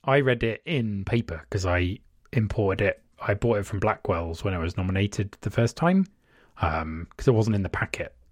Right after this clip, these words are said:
uh, if I recall correctly. So I bought the paper version from, from Blackwell's. Um, so I did not have, I did not have that experience. Um, but yes, that sounds annoying.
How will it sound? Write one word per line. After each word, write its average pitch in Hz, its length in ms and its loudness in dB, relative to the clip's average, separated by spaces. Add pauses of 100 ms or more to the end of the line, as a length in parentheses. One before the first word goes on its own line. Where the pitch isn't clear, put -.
(180)
uh, 90 480 2
if - 140 -8
I - 20 2
recall 90 280 -2
correctly. - 280 -4 (200)
So - 180 -2
I 87 80 4
bought 92 440 0
the 98 120 -2
paper 98 320 0
version 82 520 -2
from, 82 360 -4
from 90 180 -2
Blackwell's. 82 560 0 (400)
Um, 80 260 -2
so - 160 -4
I 85 60 2
did 87 140 -2
not 85 200 -2
have, 85 360 -2 (180)
I 123 80 0
did 117 120 -2
not 147 160 2
have 127 180 0
that 123 160 0
experience. 87 800 -6
Um, 85 480 2 (280)
but 107 120 2
yes, 90 180 0
that 90 160 -4
sounds 85 400 -2
annoying. 85 480 -2